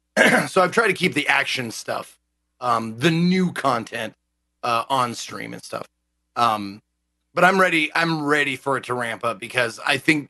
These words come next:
uh, like, if, if I, I, I'm gonna give it another stream or two to see if, like, it, it keeps going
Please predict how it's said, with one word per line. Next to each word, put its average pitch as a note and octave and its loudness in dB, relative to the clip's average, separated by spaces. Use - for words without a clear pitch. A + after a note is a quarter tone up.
uh, C3 -2
like, B2 2
if, C#3+ -4
if D3+ 0
I, F3+ 6
I, E3+ 0
I'm F3+ 2
gonna G3 6
give E3+ 2
it D#3+ -2
another D3+ 2
stream D#3 2
or C#3 2
two C3+ -2
to B2 -2
see D3 0
if, B2 -4
like, A#2+ 0
it, B2 -10
it A#2+ -6
keeps C#3+ -2
going C3+ 2